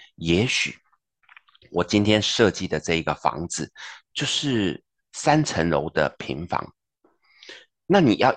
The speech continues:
硬要把它改成摩天大楼，你的地基也不对，你的整个架构也不对，相对的可能就比较困难。可是如果你在这个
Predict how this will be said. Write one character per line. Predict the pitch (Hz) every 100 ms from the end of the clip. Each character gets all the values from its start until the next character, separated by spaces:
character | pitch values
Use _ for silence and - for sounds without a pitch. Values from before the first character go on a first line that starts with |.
| -
硬 | 185 135
要 | 123
把 | -
它 | 71
改 | - 71
成 | 62 -
摩 | 80 82 82
天 | - 101 104
大 | 117 73
楼， | 50 50 - _
你 | - 87
的 | 90
地 | - 135
基 | 101 - 123 127 - _ - _
也 | - 80
不 | -
对， | - 127 - _ - -
你 | - 87
的 | 82
整 | 90 85
个 | 82
架 | - - -
构 | - 120 - _
也 | -
不 | - -
对， | 101 - - - - -
相 | - 180 160
对 | - 143
的 | - -
可 | - 87
能 | 73
就 | 85 87
比 |
较 | - 71
困 | - 80
难。 | - - _ _ - - -
可 | -
是 | 110 202
如 | 175
果 | 175
你 | 123 80
在 | - 107
这 | -
个 | 113 - 85 78 71